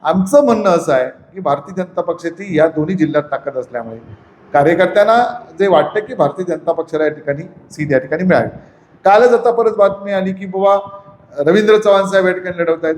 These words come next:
आम्हाला आनंद आहे. चव्हाण साहेब जर निवडणूक लढवत असतील लोकसभेची, माझं काय त्यांचं या संदर्भातलं बोलणं झालेलं नाही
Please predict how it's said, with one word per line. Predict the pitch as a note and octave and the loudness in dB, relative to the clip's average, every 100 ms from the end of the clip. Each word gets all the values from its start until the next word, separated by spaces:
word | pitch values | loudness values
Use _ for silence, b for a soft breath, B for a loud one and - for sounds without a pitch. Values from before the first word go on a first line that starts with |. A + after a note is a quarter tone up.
| D#3+ D3+ | -6 -4
आम्हाला | G3+ G#3+ | 0 4
आनंद | A3 A#3+ A#3+ | 2 2 4
आहे. | A3+ A3 - - _ - _ _ _ | 4 2 -6 -20 _ -20 _ _ _
चव्हाण | D3+ F#3 A3 | 2 2 2
साहेब | G#3+ G#3+ | 2 2
जर | F#3+ A3 G3 | 4 2 2
निवडणूक | F3+ F#3+ G3 G3+ | 0 0 -2 -2
लढवत | E3+ F3+ G3 | 0 2 2
असतील | F#3 - F#3 | -2 -2 -2
लोकसभेची, | E3 D#3+ E3 D3+ D3 C#3+ D3 D3 - | -2 -2 -2 -2 -4 -4 -6 -6 0
माझं | D#3 G3 | 2 4
काय | G#3 | 2
त्यांचं | G3 F#3 G3 | 2 0 2
या | F#3 | 2
संदर्भातलं | F3+ F3 F3 F3 E3 | 0 -2 -2 -4 -6
बोलणं | D3+ E3+ | -4 -2
झालेलं | D#3 C3+ E3 | 0 2 0
नाही | C#3+ | 0